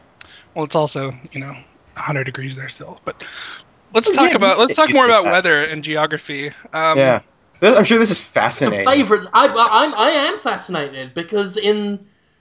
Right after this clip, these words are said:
Speaker 3: two minutes, Dennis got more words out of Conrad per episode <laughs> than, than the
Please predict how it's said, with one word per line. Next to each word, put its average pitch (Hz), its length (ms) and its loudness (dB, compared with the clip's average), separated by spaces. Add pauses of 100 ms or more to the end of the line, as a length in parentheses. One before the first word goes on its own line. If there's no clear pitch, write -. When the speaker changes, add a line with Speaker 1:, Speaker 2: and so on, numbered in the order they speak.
(340)
Speaker 3:
two 294 220 4
minutes, - 760 -2 (320)
Dennis 214 360 0
got 208 200 0
more 208 560 6
words 196 480 4
out 170 160 2
of 160 180 -10
Conrad 190 560 -2
per 196 280 4
episode - 580 0
<laughs> - 60 -2
than, 233 360 -2
than 214 200 4
the 226 180 0